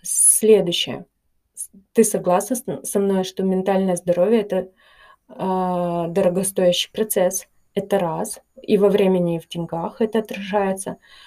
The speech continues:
Второй момент. М, есть ли какие-то льготные программы, может быть, ты знаешь? И благодаря тому, что этот процесс не дешёвый, человек начинает меняться.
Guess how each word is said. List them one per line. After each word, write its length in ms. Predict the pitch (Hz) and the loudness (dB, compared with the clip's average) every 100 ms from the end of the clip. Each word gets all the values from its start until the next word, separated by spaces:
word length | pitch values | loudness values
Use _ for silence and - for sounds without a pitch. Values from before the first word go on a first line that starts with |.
| - - | -20 -20
Второй 440 | - - 202 196 202 | -20 -2 2 4 4
момент. 680 | 202 196 190 185 185 190 - | 4 4 2 2 0 -4 -4
М, 640 | 196 190 185 185 185 185 180 _ _ _ _ _ _ _ _ _ _ _ _ _ _ _ - - - | 0 2 2 2 2 0 -4 _ _ _ _ _ _ _ _ _ _ _ _ _ _ _ -20 -12 2
есть 320 | 202 233 233 | 8 8 8
ли 100 | 247 | 2
какие-то 460 | 233 214 214 208 185 | 0 2 2 4 0
льготные 600 | 180 190 190 190 180 170 | 2 4 4 0 -4 -2
программы, 580 | - 180 196 165 170 180 | -2 0 0 0 0 2
может 280 | 180 175 165 | 2 0 0
быть, 220 | 175 - | -2 -2
ты 80 | 180 | -4
знаешь? 640 | 175 160 156 175 220 - _ _ _ _ _ _ _ - - - - _ 196 | -2 -4 -4 -6 -8 -10 _ _ _ _ _ _ _ -20 -20 -20 -20 _ -2
И 600 | 202 202 202 196 202 - - - _ _ _ _ - | 0 2 2 2 0 -10 -20 -20 _ _ _ _ -6
благодаря 680 | 190 190 190 214 226 233 190 | 0 4 6 8 10 8 6
тому, 340 | 185 185 214 | 2 2 2
что 220 | 214 - | 2 6
этот 280 | 175 185 - | 6 4 -2
процесс 600 | - 196 196 185 165 - | 0 0 2 2 2 0
не 280 | 175 190 214 | 4 6 6
дешёвый, 640 | 185 - 190 233 208 185 | 4 0 2 2 2 -2
человек 440 | - 185 175 180 233 | -2 4 6 6 4
начинает 520 | 202 - 180 180 - | 2 0 -2 -2 -2
меняться. 540 | 180 165 156 - 180 | -2 -2 -6 -10 -12